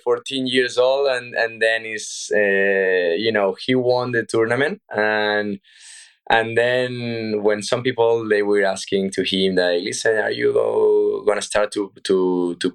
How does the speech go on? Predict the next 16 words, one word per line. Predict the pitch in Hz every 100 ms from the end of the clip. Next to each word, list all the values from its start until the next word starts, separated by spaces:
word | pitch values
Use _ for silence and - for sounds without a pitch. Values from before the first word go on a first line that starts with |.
| -
play | 104 107 101
the, | 95 92 90 87 82 80 76 64
the | 92
satellites?" | - - 117 113 95 85 - 95
Be-, | 117 113
because | 117 120
before | 123 - 160 170
not | 143 131
was | 120 117
futures, | - 113 113 147 135
was, | 120 113
uh, | 110 107 101
in | 107
that | 110 107
moment | 110 110 107
that | 104 98